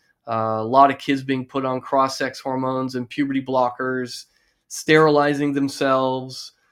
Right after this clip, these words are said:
You know, the rest of the world, well, uh, big chunks of Europe are now, uh, abandoning this, um, but California and, and, um, other states,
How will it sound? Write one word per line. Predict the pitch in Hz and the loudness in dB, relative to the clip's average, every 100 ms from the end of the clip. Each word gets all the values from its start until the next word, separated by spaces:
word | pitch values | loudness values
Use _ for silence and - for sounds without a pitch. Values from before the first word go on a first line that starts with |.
| _ _ _ _ _ _ _ _ | _ _ _ _ _ _ _ _
You | 160 | 6
know, | 147 139 139 | 6 6 4
the | 147 | 4
rest | 156 175 170 160 | 4 4 2 -2
of | 147 | 0
the | |
world, | 147 156 156 151 147 147 139 | 2 4 4 6 4 2 0
well, | 127 127 | 0 2
uh, | 127 151 | 0 -2
big | 165 151 | -2 -4
chunks | - 160 151 151 | -2 -2 -2 -4
of | 131 | -8
Europe | 139 143 151 147 147 131 | -4 -2 0 0 -2 -6
are | |
now, | 127 131 131 131 131 135 131 | -4 -4 -2 -4 -6 -10 -12
uh, | 131 127 | -10 -8
abandoning | 127 131 135 143 143 139 139 | -8 -6 -4 -4 -4 -4 -4
this, | 139 139 139 139 - - - | -4 -4 -4 -8 -14 -18 -18
um, | 117 113 113 117 | -12 -10 -10 -10
but | 117 120 | -10 -10
California | - 135 135 - 135 131 131 131 | -6 -6 -6 -8 -10 -8 -6 -4
and, | 127 123 123 113 131 | -4 -4 -6 -10 -12
and, | 127 113 110 110 117 | -12 -12 -12 -12 -12
um, | 110 110 110 113 _ _ _ _ _ | -10 -12 -14 -20 _ _ _ _ _
other | 135 143 135 | -6 -4 -4
states, | - 143 135 156 - | -4 -2 -2 -6 -12